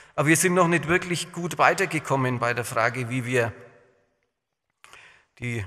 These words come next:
ökologische Frage und die soziale Frage besser zusammenzubringen, wenn wir immer nur über Besteuerungsfragen nachdenken. Um die staatlichen Einnahmen mache ich mir eigentlich im Moment die wenigsten Sorgen. Nicht etwa, weil es mich nimmer berührt, ab in wenigen Wochen,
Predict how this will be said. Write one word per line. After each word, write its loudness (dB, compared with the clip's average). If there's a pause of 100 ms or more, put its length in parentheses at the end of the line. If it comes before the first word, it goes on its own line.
(100)
ökologische -4
Frage -6
und -8
die -4
soziale -4
Frage -6
besser -10
zusammenzubringen, -8 (500)
wenn 4
wir 2
immer 0
nur -2
über -6
Besteuerungsfragen -6
nachdenken. -14 (500)
Um -2
die -2
staatlichen -2
Einnahmen -4
mache -6
ich -8
mir -2 (720)
eigentlich -4
im -10
Moment -8
die -6
wenigsten -4
Sorgen. -4
Nicht -4
etwa, -6
weil -2
es -12
mich -8 (220)
nimmer 0
berührt, 0 (360)
ab 0
in -2
wenigen 4
Wochen, 10